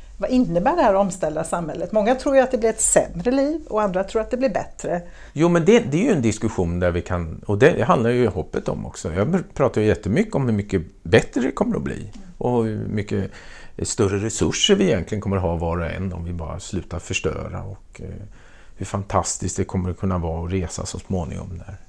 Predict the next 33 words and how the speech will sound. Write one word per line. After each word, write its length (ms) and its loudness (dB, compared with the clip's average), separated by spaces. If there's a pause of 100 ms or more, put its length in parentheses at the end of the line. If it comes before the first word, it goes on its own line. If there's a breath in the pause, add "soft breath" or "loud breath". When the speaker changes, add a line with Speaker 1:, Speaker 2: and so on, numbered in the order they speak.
(360 soft breath)
Speaker 2:
vi 300 0
kan 220 -6
göra 160 -4
det 100 -6
rent. 400 -12
Så 100 -8
att 160 -10 (720 soft breath)
det 420 -2
samhället 580 0
ser 360 -2
man 180 -4
ju 120 -2
hela 300 -2
tiden 500 -4 (120)
i 440 2
det 320 0
vi 160 0
gör 340 -4
nu. 360 -2 (340)
Speaker 1:
Mm. 140 -16 (1000 soft breath)
Speaker 2:
Men, 420 2
eh, 200 0 (560 soft breath)
jag 120 -14 (120)
kan 160 -8
väl 100 -4 (260)
kanske 260 -6
skriva 260 -4
en 60 -2
science 260 -4
fiction-roman, 640 0 (100)
men, 160 -2 (400 loud breath)
men, 360 0
eh, 280 -6